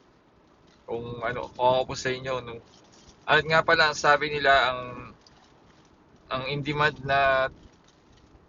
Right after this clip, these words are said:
ah, trabaho po ay ang, ano, ang construction, tsaka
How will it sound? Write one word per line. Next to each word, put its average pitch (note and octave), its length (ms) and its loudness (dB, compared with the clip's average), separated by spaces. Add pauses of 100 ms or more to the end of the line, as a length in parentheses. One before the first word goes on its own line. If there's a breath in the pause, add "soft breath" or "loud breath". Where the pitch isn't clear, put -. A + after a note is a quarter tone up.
ah, A#2+ 480 0 (320)
trabaho C#3 560 6
po C3+ 140 0 (640)
ay A#2+ 240 0
ang, A#2 160 -2
ano, A#2+ 320 -6 (720)
ang A2 400 -8
construction, B2+ 960 0 (320)
tsaka A2+ 640 -2